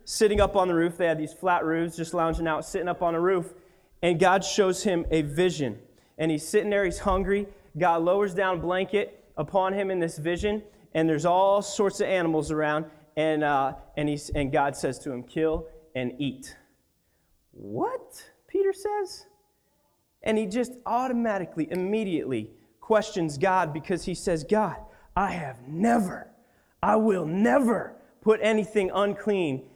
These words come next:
in my mouth. I will," oh my goodness, that sounds a lot like me. "I will never let that kind of person in my house. I will never, I don't want our church to be full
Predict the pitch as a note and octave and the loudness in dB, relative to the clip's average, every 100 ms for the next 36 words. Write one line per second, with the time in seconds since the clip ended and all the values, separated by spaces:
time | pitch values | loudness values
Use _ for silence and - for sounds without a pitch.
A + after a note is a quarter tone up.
0 | _ E3+ F3 E3+ D#3 D3+ D#3+ C3 - - | _ -2 0 2 2 4 2 2 -4 -18
1 | - _ _ _ _ _ _ _ _ - | -20 _ _ _ _ _ _ _ _ 0
2 | F#3 G#3+ G#3 - - _ - C3 A2 G#2 | 2 4 2 -2 -18 _ -10 -6 -6 -8
3 | G#2 F#2+ - G#2+ G2 A2 - C3 A2+ A2+ | -12 -14 -12 -12 -10 -10 -8 -6 -4 -4
4 | A2 A2 G2+ - A2+ G2+ - _ _ _ | -4 -4 -8 -8 -10 -10 -14 _ _ _
5 | _ _ _ _ _ - D#3 A#2+ G#2+ A2 | _ _ _ _ _ -8 -6 -6 -10 -8
6 | C#3 D#3+ B2+ A#2 G#2+ G#2+ - G#2 - G#2+ | -4 -4 -4 -8 -10 -12 -14 -16 -14 -16
7 | - G#2+ G2+ G2+ A2 F#2 - _ _ _ | -14 -16 -16 -18 -18 -20 -20 _ _ _
8 | _ _ _ _ - D3+ C#3 B2 B2+ D3+ | _ _ _ _ -6 -2 -2 0 0 0
9 | D3 B2 G#2+ - _ D#3 D#3+ - E3 D#3+ | 0 -2 -4 -12 _ -2 -2 -4 -4 -2
10 | D#3+ - _ _ - C3+ F3+ F#3+ - - | -4 -8 _ _ -10 -4 0 0 -2 -4
11 | C#3 - D#3 D3 - C3 B2+ - E3 D#3+ | -4 0 0 0 -4 -4 -6 -4 2 2
12 | A#2+ | 2